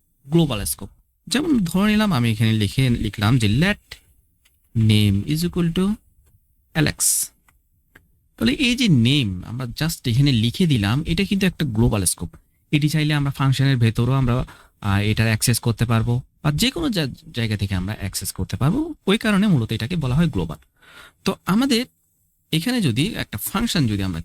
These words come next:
তৈরি করি, ধরে নিলাম say hello নামক একটা ফাংশন আমরা তৈরি করলাম, আর কনসোল লগের মধ্যে আমরা লিখে দিলাম hello এবং কনক্যাট করে দিলাম আমাদের নেমটা, অর্থাৎ নেম মানে কি? এই যে অ্যালেক্স।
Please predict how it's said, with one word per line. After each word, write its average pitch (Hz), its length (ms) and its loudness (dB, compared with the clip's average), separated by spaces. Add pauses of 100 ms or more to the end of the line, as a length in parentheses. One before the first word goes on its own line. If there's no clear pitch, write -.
তৈরি 131 200 0
করি, 165 300 -6 (1160)
ধরে 156 220 4
নিলাম 196 280 2
say 185 380 0
hello 117 140 -4
নামক 107 220 -4
একটা 98 160 -12
ফাংশন 117 340 -4
আমরা 92 200 -6
তৈরি 120 160 -4
করলাম, 127 280 -2 (480)
আর 85 180 -12
কনসোল 240 340 0
লগের 113 240 2
মধ্যে 98 280 -2
আমরা 95 160 2
লিখে 95 200 -2
দিলাম 156 240 4
hello 127 360 4
এবং 104 240 0
কনক্যাট - 300 0
করে 101 180 -4
দিলাম 180 240 0
আমাদের 147 240 2
নেমটা, 160 340 2
অর্থাৎ 113 160 -4
নেম 151 180 2
মানে 208 200 -2
কি? 120 180 0
এই 117 160 -2
যে 117 80 -4
অ্যালেক্স। 90 440 -6